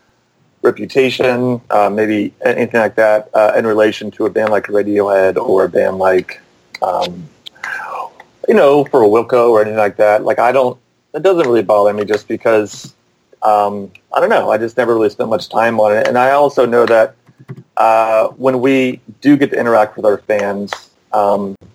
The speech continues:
we get, uh, just the kind of large demographic of, of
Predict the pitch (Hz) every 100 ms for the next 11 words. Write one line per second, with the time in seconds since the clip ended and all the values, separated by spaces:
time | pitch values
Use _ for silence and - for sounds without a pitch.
0 | _ _ - 110 101 123 113 _ - 110
1 | 101 127 - - - - 110 - 120 117
2 | 95 92 _ - - _ _ - - 110
3 | 113 120 120 110 - - _ _ _ _
4 | 131 127 117 113 123 110 104 98 - 107
5 | 98